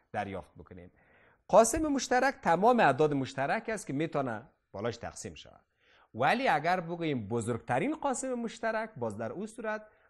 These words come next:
بزرگترین عددی که من حیث قاسم در بین هر دو عدد یا بگیم بین به اصطلاح، اه، ست قاسم های عدد شانزده و چهل مشترک باشد که در اینجا ببینید کدام عدد هست.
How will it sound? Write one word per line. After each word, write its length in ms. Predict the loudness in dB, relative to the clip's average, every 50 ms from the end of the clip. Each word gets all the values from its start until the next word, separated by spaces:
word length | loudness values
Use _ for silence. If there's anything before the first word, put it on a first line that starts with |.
| _ -6
بزرگترین 560 | -4 -2 0 -2 -2 -2 0 -2 0 0 0
عددی 520 | 2 2 2 2 6 8 8 8 8 4 -4
که 140 | -4 -4 -6
من 160 | -4 -2 -2
حیث 260 | 0 0 -2 -2 -4
قاسم 520 | -8 -6 -4 -4 -4 -4 -4 -6 -6 -6 -4 -2
در 140 | 0 0 0 2
بین 240 | 2 2 2 2
هر 200 | 0 0 0 -2
دو 220 | -2 -2 0 2 2
عدد 380 | 2 2 0 -2 -2 -2 -2 -4 -10 _ _ _ _ _ -10
یا 100 | -10 -8
بگیم 220 | -8 -8 -4 -2
بین 200 | 0 0 0 0 -2 -4 -6 -6 -8 _ _ _ _ _ _
به 80 | -16 -16
اصطلاح، 520 | -16 -14 -10 -6 -4 -2 0 0 -2 -4 -6 -16 _ _ _ _ _ -20
اه، 260 | -16 -16 -14 -14 -12
ست 420 | -10 -6 -2 0 0 0 -2 -2 -4 -2 -2 -2 -4 -8 -10 -10
قاسم 360 | -8 -8 -8 -6 -6 -8 -8
های 500 | -6 -6 -4 -4 -4 -4 -6 -8 -10 -12 _ _ _ _ -14
عدد 640 | -12 -8 -4 -2 -2 -2 -2 -4 -6 -6 -6 -8 -12 _ _ _
شانزده 600 | _ _ -12 -10 -10 -10 -10 -10 -6 -2 -2 -2
و 200 | -2 -2 -6 -10
چهل 420 | -12 -10 -6 -2 0 0 0 0 -4 -10 _ _ -12 -10
مشترک 440 | -8 -4 0 4 6 6 6 6 4 2
باشد 420 | 2 2 2 0 -6 -16 -12 -6
که 100 | -2 2
در 140 | 6 8 8
اینجا 220 | 8 8 4 0 -2
ببینید 320 | -2 -2 -4 -4 -4 -4
کدام 340 | -2 2 4 4 4 2 0
عدد 320 | -6 -6 -4 -4 -6 -6 -6
هست. 240 | -10 -10 -12 -12